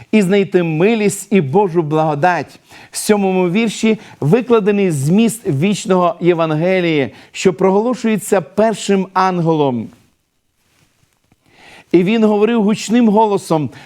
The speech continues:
«Побійтесь Бога та славу віддайте йому, бо настала година суду його, і вклоніться тому, хто створив небо і землю, і море, і водні джерела». Ця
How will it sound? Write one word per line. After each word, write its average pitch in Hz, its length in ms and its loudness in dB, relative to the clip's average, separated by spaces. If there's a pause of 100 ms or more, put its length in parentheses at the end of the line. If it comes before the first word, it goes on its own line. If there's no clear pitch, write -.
(140)
«Побійтесь 196 800 0
Бога 165 520 0 (240)
та 175 140 0
славу 208 500 0
віддайте 180 600 -2
йому, 160 520 0 (240)
бо 175 140 2
настала 190 520 0
година 170 500 0
суду 220 480 0
його, 151 460 2 (280)
і 190 80 4
вклоніться 208 640 0
тому, 214 680 0 (160)
хто - 280 -2
створив 196 420 0
небо 202 500 0
і 233 200 -2
землю, 165 680 0
і 180 120 2
море, 208 460 0 (100)
і 226 80 2
водні 156 460 0
джерела». 160 760 0 (2000)
Ця 190 340 0